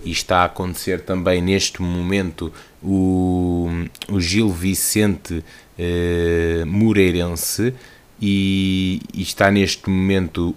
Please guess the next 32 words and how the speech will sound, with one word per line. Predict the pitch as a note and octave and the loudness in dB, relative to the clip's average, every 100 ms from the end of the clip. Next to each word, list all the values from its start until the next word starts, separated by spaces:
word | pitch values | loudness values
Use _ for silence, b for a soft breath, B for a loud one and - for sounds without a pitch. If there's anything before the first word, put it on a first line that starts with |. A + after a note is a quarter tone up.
| - | -2
um | G#2 F#2+ | 2 2
igual, | D#2 E2+ F2 - - | 2 2 2 -2 -16
está | - E2 | -6 -4
neste | F2 E2 - | -2 -4 -4
momento | F2 E2 F2 | -4 -4 -2
um | |
igual | E2 D2+ D#2+ F2 | -2 0 2 0
a | |
partida. | F2 E2+ D#2+ E2+ D#2+ G2 B2 B B B | -2 -8 -4 -4 -2 -2 -6 B B B
Eh, | F#2+ F#2+ F#2+ F#2+ - | -4 0 0 0 -4
portanto, | - - G2+ F2+ | -10 2 4 4
temos | G#2+ G2 | 2 2
pelo | - A#2 | 2 2
menos | A2+ - | 2 2
trinta | C3+ C#3 B2 | 0 2 2
golos, | G2 G2+ G#2 | 4 4 2
ou | |
seja, | G#2+ F2+ F#2 | -2 -4 -2
neste | G#2 - | -4 0
caso | A2 G#2 | 0 0
agora | G#2 G2 | 0 -2
temos | G2+ F#2 - | -4 -8 -4
trinta | A#2+ C#3 B2 A2 | 0 2 2 2
e | G2+ G2 | 4 2
um | A2 | 2
golos | F#2+ F2+ E2+ | 2 2 0
marcados, | F2+ F2 F2+ F2+ E2+ D#2 - - | -2 -4 -2 0 0 -4 -12 -12
eh, | - E2 D#2+ D#2 D#2 D#2 B B B B B - | -6 -2 0 0 -2 -6 B B B B B -10
nesta, | F#2 F#2 F2 - F#2 E2+ E2+ E2 E2+ - | -2 -2 -2 -2 0 2 2 0 -2 -2
nesta | G2+ - G2+ | -4 -2 -4
jornada | F2+ G2 G2+ F#2+ F#2 | -2 0 0 2 -2
treze | - - G#2 F#2+ D#2+ F2 A2+ | -2 0 2 2 -2 -4 -4